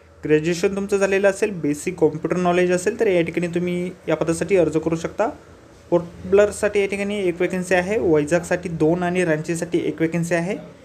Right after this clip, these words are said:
एकोणीस हजार चौऱ्याऐंशी रुपये पगार तुम्हाला या ठिकाणी दिला जाणार आहे. त्यानंतर मित्रांनो, पुढची vacancy या ठिकाणी आहे loader अनस्किल्ड वर्करसाठी,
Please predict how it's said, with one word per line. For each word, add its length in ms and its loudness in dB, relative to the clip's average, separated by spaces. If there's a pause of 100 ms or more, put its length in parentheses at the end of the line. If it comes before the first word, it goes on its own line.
(300)
एकोणीस 360 -2
हजार 200 2
चौऱ्याऐंशी 580 2
रुपये 180 0
पगार 280 -2
तुम्हाला 260 0
या 40 0
ठिकाणी 240 -4
दिला 220 4
जाणार 300 0
आहे. 200 -4 (720)
त्यानंतर 240 -2
मित्रांनो, 340 2
पुढची 340 -8
vacancy 320 0
या 40 -2
ठिकाणी 220 -2
आहे 280 -4
loader 360 4
अनस्किल्ड 380 -4
वर्करसाठी, 580 -2